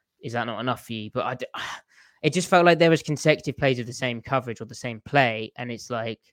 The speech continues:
well, that's a bit easy. But I, I, I don't know. That's n-, it is a lot for, you know, they just lost their one-on-one matchups, though. That's basically what happened in the passing game down the stretch. Like, Neal got roasted.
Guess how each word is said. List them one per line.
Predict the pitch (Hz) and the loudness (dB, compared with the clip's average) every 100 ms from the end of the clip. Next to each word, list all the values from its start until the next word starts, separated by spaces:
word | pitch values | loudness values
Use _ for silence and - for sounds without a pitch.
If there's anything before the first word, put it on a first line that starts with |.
| _ _ _ _ _ - | _ _ _ _ _ -6
well, | 117 | -6
that's | 113 117 | -6 -8
a | |
bit | 120 | -8
easy. | 107 113 107 104 131 | -8 -12 -14 -12 -8
But | |
I, | 107 113 - | -8 -8 -10
I, | 117 104 | -10 -10
I | 104 | -12
don't | 107 | -16
know. | 98 110 _ | -20 -20 _
That's | 131 123 - | -2 -2 -4
n-, | 147 143 | -6 -4
it | 131 | -2
is | 160 165 - _ _ _ _ _ _ _ | 0 0 -2 _ _ _ _ _ _ _
a | 180 | 10
lot | 185 196 - _ | 10 10 6 _
for, | - 170 175 170 _ _ | 4 8 8 6 _ _
you | 160 147 | 0 4
know, | 135 135 - | 4 4 2
they | 151 | 4
just | 160 185 | 4 4
lost | 147 151 - | 6 6 6
their | 127 | 0
one-on-one | 127 123 120 117 | 2 -2 -2 0
matchups, | 123 131 - 113 113 | 0 0 -6 -14 -12
though. | - 104 104 104 _ 110 131 | -10 -8 -8 -12 _ _ -2
That's | 127 - _ _ _ | -2 -4 _ _ _
basically | 131 - 113 | -4 -4 -10
what | 113 113 | -8 -6
happened | 117 - 110 | -6 -6 -10
in | 110 | -14
the | 107 | -12
passing | - 120 113 123 | -4 -4 -4 -8
game | 117 110 | -8 -6
down | 113 110 | -8 -10
the | 104 | -10
stretch. | - 113 - - | -4 -4 -4 -8
Like, | 113 113 - | -6 -6 -10
Neal | 120 120 117 | -8 -2 -2
got | 117 - | -2 -8
roasted. | 120 127 113 - 113 110 110 | -6 -6 -6 -6 -6 -4 -8